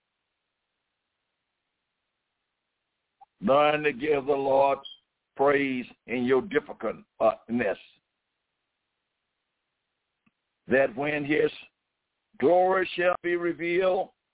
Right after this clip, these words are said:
ye may be glad also with exceedingly joy. When his glory, when his glory be revealed, you, and then you're gonna be glad with exceedingly joy, because God gonna change this mortal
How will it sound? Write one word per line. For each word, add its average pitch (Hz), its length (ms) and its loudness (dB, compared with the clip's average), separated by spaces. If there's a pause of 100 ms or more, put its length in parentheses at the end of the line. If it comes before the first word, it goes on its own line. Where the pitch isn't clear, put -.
(1600)
ye 175 260 2
may 180 280 4
be 175 460 -6 (100)
glad 190 680 2 (220)
also 180 640 2
with 175 280 -6 (380)
exceedingly 196 800 -2
joy. 156 340 0 (220)
When 175 180 0
his 175 260 -2
glory, 196 560 4
when 185 220 -8
his 180 160 -8
glory 202 500 2
be 185 140 -4
revealed, 175 440 -4 (180)
you, 208 180 -6
and 196 100 -6
then 208 300 0
you're 202 120 -6
gonna 180 160 -2
be 175 100 2
glad 180 360 2
with 165 160 -6
exceedingly 165 640 -2 (120)
joy, 170 340 0 (200)
because 170 440 0
God 196 340 2
gonna 180 180 -2 (120)
change 381 560 -4
this 269 240 -10
mortal 208 640 0